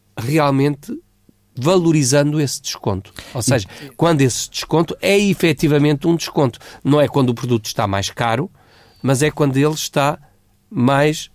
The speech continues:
Speaker 1: em conta que eu devo usar esse,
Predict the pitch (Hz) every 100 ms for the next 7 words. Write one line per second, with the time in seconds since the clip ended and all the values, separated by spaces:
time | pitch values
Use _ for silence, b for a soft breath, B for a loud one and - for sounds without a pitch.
0 | _ 151 147 139 135 131 - - b -
1 | 156 143 135 135 123 139 151 b b b
2 | _ - 156 - 147 135